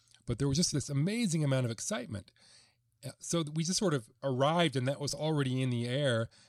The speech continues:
And then the Royals were so good. They had so many great players, George Brett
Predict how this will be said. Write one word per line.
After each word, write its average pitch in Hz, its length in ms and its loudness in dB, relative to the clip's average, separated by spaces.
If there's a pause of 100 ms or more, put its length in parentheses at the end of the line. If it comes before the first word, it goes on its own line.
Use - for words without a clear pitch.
(200)
And 139 100 6
then 180 60 6
the 165 80 4
Royals 165 240 2
were 117 100 -6
so 175 380 -2
good. 107 480 0 (440)
They 131 80 -2
had 139 140 -2
so 185 200 2
many 156 200 2
great 120 280 -2
players, 104 460 -4
George 117 320 -4
Brett 113 240 -2